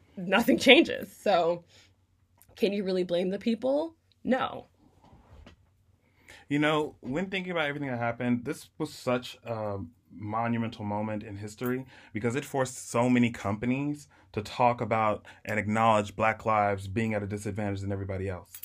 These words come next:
Speaker 2: And the reason why I felt like that was so important is because the main thing that I heard around this entire area or just online is just that why would people tear up their own areas? Why would people tear up
Speaker 1: Mm.
Speaker 2: their own neighborhoods?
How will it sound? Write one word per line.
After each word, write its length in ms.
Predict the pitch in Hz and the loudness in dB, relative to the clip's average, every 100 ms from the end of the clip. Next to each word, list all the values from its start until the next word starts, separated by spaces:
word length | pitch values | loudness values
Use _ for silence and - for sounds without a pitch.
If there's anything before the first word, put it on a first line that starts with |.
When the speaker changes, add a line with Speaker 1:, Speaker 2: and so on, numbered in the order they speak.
| - - - - | -20 -20 -20 -8
Speaker 2:
And 500 | 117 113 113 110 101 | -2 0 0 -2 -4
the 80 | 107 | -4
reason 300 | 123 202 196 | -2 0 0
why 160 | 170 151 | 0 0
I 40 | |
felt 120 | 147 135 | 0 -2
like 60 | |
that 120 | 127 117 | -2 -4
was 100 | 123 | -4
so 160 | 123 | -4
important 460 | 107 101 123 107 92 | -4 -2 -2 -2 -6
is 140 | 107 | -8
because 680 | 110 104 107 101 98 98 - _ _ _ - - - - - - | -8 -6 -4 -2 -2 -6 -12 _ _ _ -20 -20 -20 -20 -20 -8
the 100 | 120 | -2
main 180 | 185 220 | 0 0
thing 120 | 196 | 0
that 120 | 160 | 2
I 100 | 156 | 2
heard 540 | 139 131 120 113 117 117 - | 4 6 6 4 0 -6 -6
around 300 | 113 117 117 | 2 4 4
this 140 | 113 | 0
entire 300 | 113 120 110 | 0 4 4
area 600 | 104 107 104 101 101 101 - - - | 6 4 4 4 2 0 -4 -14 -4
or 320 | 101 95 92 | 0 0 -2
just 220 | 101 101 | -8 -8
online 640 | 113 107 104 104 101 101 101 | -4 -2 0 0 0 -2 -4
is 160 | 107 107 | -6 -8
just 180 | 104 | -6
that 200 | 107 101 | -2 -2
why 160 | 101 110 | 0 0
would 140 | 117 | 0
people 240 | 120 123 120 | -4 -8 -4
tear 160 | 117 | 0
up 80 | 107 | 2
their 160 | 107 104 | 2 0
own 160 | 104 104 | 2 2
areas? 500 | 107 113 90 90 92 | 2 2 -2 -6 -4
Why 100 | 101 | -4
would 120 | 107 | -2
people 220 | 120 113 | -4 -4
tear 240 | 117 107 | -4 -2
up 80 | 104 | 0
Speaker 1:
Mm. 40 | 87 | 2
Speaker 2:
their 100 | 107 | 2
own 160 | 107 | 2
neighborhoods? 560 | 107 107 101 92 90 | 0 -4 -4 -4 -6